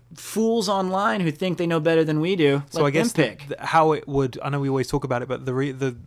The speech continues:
Speaker 2: a good example of how that would differ from this year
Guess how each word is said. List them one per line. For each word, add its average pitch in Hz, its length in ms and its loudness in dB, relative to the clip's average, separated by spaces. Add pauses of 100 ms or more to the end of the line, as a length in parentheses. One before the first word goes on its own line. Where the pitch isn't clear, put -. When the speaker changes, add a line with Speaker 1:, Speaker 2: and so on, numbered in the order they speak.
Speaker 2:
a 139 80 -6
good 135 160 -2
example 123 360 -2
of 107 60 -6
how 127 120 -2
that 117 140 -6
would 117 160 -12
differ 147 280 -2
from 123 200 -8
this 160 260 -4
year 110 280 -6